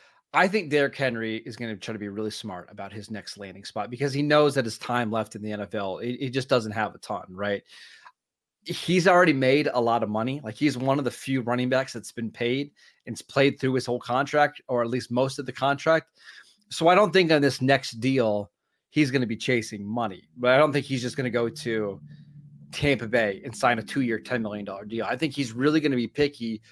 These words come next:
trying to s-, find a spot where he's playing behind a good offensive line on a good offense that can get him touches. Uh, and that's why I think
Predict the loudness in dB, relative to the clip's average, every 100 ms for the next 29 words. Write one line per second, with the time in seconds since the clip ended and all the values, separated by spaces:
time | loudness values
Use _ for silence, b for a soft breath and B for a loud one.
0 | b -12 -2 4 4 4 0 -4 0 2
1 | 2 -4 2 4 4 2 0 0 -2 b
2 | b b -2 0 0 2 2 2 2 2
3 | 2 0 0 -2 -8 -12 -6 -4 -2 -4
4 | -4 -6 2 6 6 4 0 -6 -6 -10
5 | -6 -6 -6 -4 -2 -2 -6 -10 -12 _
6 | b b b -2 0 2 4 4 4 6
7 | 8 6 4 0